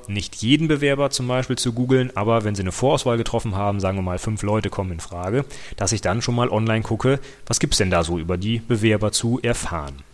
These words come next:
Denn gerade im I-T-Bereich wird ja viel auch im Internet heute gearbeitet. Ich kann an Open Source mitarbeiten, ich hatte es, äh, eben schon gesagt, oder ich habe eine eigene Website, ich habe vielleicht einen Blog, ja, und ich bin irgendwo online aktiv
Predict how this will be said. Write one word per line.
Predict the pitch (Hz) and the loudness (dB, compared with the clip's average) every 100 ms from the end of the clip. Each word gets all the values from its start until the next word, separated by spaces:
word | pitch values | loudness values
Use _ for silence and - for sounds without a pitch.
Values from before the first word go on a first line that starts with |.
| - - | -10 -2
Denn | 101 127 143 - - - - | 0 0 -4 -10 -20 -20 -6
gerade | 98 104 | 0 2
im | 101 | 2
I-T-Bereich | 85 - 123 127 117 120 123 - - - | -2 0 0 2 2 2 0 -6 -14 0
wird | 120 131 | 0 2
ja | 104 | 0
viel | 98 - 135 147 147 | -2 0 4 4 4
auch | 120 120 - | 4 2 0
im | 104 | -6
Internet | - 143 117 110 101 | 0 0 2 0 -2
heute | 107 110 107 101 95 - - - | -2 -2 0 -2 -4 -12 -18 -8
gearbeitet. | - 110 131 127 123 117 - | -2 2 4 4 2 -2 -4
Ich | 98 | -6
kann | - 101 | -4 -2
an | |
Open | 92 101 | -2 -4
Source | 110 113 113 | -2 0 0
mitarbeiten, | 107 - 98 98 98 92 | 0 -4 -4 -4 -4 -6
ich | 85 | -6
hatte | - 92 | -6 -4
es, | - | -4
äh, | - 85 82 - | -4 -10 -10 -4
eben | 98 98 | -4 -2
schon | - 92 | -4 -4
gesagt, | 87 87 - - - - - | -2 -4 -6 -14 -20 -16 -2
oder | 107 92 | 0 0
ich | - | -2
habe | 101 | -2
eine | 101 | 0
eigene | 80 101 101 | 0 0 0
Website, | 101 - 92 87 | 0 0 -2 -4
ich | - | -4
habe | 101 | -4
vielleicht | - 104 95 | -2 -4 -2
einen | 101 90 | -4 0
Blog, | 110 107 107 - - | 4 4 4 -2 -8
ja, | 90 107 | -4 -4
und | - | -4
ich | - | -4
bin | 113 | -2
irgendwo | 113 101 98 | -2 -4 -2
online | 110 110 90 | -2 -2 -2
aktiv | - - 120 147 | -6 -6 -4 -4